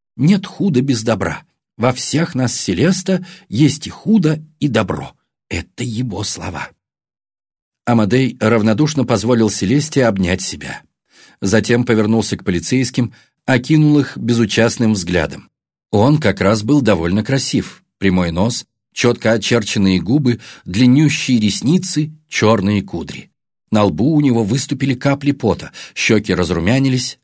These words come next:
от быстрой скачки. Романтичная утончённость,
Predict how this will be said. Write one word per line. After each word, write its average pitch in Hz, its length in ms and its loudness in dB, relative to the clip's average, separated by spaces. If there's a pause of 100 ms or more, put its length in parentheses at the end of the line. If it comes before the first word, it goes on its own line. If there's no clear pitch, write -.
от 104 200 0
быстрой 92 440 -2
скачки. - 640 -8 (400)
Романтичная 110 800 0
утончённость, 107 920 -4